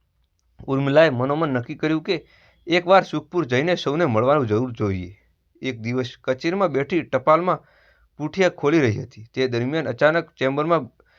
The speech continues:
દરવાજો ખુલ્યો અને એક સુ-, વૃદ્ધ આજ્ઞા માંગી રહ્યો હતો. દરમિયાન માથું ઉઠાવ્યું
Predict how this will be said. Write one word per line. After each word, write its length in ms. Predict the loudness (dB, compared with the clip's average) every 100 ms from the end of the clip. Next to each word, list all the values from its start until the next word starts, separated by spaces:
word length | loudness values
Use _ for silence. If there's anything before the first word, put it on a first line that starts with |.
| _ -6
દરવાજો 400 | -2 4 4 2
ખુલ્યો 340 | -4 -2 0
અને 120 | 0 -2
એક 180 | -4
સુ-, 200 | -2 -4
વૃદ્ધ 300 | -2 -2 -2 -4 0
આજ્ઞા 280 | -2 0 0
માંગી 260 | 0 0
રહ્યો 220 | 0 -2 -4
હતો. 180 | -12 -16
દરમિયાન 480 | -6 -4 -2 -2 -4 -10 _ _ _
માથું 340 | 0 0 0 -4
ઉઠાવ્યું 480 | 2 2 2 -2